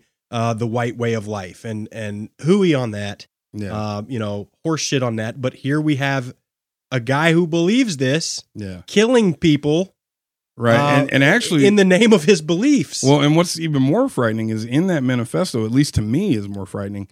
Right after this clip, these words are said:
Speaker 2: um, he expressly says that he's seeking to exploit the ever-growing divide between the left and the right in America. In fact, he, I believe he said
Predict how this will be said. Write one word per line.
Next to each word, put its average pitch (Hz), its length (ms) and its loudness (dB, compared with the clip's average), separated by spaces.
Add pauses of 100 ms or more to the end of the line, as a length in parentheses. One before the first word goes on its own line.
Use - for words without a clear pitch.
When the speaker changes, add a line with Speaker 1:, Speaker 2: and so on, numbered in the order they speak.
(440)
Speaker 2:
um, 120 220 -2
he 196 180 0
expressly 190 480 -4
says 190 320 -2
that 135 160 -4
he's 147 200 -4
seeking 170 460 -4
to 147 160 0
exploit 143 720 2 (360)
the 127 180 4
ever-growing 143 560 4
divide 143 480 0
between 131 380 0
the 123 80 0
left 120 320 -4
and 127 140 -4
the 120 40 -2
right 104 300 -4
in 113 100 -8
America. 147 460 -2
In 104 140 -6
fact, 131 280 -6
he, 123 280 -6
I 120 120 -6
believe 131 280 2
he 160 80 -2
said 135 320 0